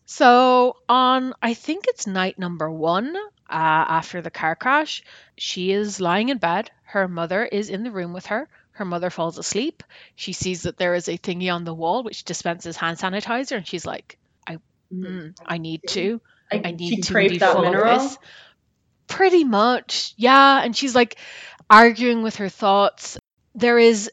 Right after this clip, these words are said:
Speaker 1: a really interesting distinction that happens in Aza's narrative between myself and my space self, where she's like,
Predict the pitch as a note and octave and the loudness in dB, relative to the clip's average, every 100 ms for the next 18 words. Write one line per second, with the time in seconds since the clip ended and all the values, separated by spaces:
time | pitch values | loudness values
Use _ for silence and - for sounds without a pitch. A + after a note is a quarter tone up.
0 | _ G3+ F#3+ F3+ G3 G#3 - F3+ G3 - | _ 0 0 0 0 2 2 -2 -6 -8
1 | G#3 F#3 - - F#3 - F#3 F3+ F#3+ F#3 | -8 -10 -10 -8 -8 -8 -6 -6 -4 -4
2 | F#3+ F3 - - F3+ F3+ - F3 F3 E3+ | -4 -6 -8 -10 -10 -10 -8 -4 -4 -4
3 | E3+ F#3 F#3+ G3 G3+ F#3+ F#3 - F#3 F3+ | -6 -2 0 0 -2 -8 -10 -8 -6 -6
4 | F3 _ _ _ _ _ F3+ F3+ - E3 | -12 _ _ _ _ _ -2 -2 0 2
5 | F3 G3+ - - - F3+ E3+ E3+ D#3+ - | 2 -2 -12 -8 0 2 2 -4 -12 -16
6 | _ _ _ _ - F3+ F#3 F3+ F3 E3+ | _ _ _ _ -6 4 6 6 4 -2
7 | - - - F3 E3+ E3+ - - _ - | -10 -18 -6 -2 -2 -2 -6 -8 _ 0
8 | E3 B3+ F#4+ - - _ _ - _ G3 | 4 6 4 0 -20 _ _ -20 _ -8
9 | F#3 G3 E3+ D#3 - | -4 -4 -2 -4 -4